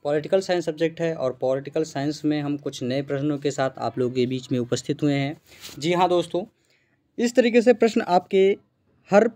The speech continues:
वीडियो में हम आपके साथ उपस्थित होते हैं, जो आपके पेपर से रिलेटेड हो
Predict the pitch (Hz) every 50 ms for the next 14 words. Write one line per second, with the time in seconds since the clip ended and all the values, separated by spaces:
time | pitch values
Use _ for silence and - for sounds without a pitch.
0 | _ _ - 165 180 185 175 202 214 214 208 202 196 185 185 175 170 - - 185
1 | 185 - 170 160 151 - - 185 - 175 165 170 175 175 175 170 - 170 165 -
2 | 147 143 - - 170 170 185 - - _ _ - 190 185 180 - 202 185 - 202
3 | 190 180 165 151 143 139 147 165 165 165 165 170 196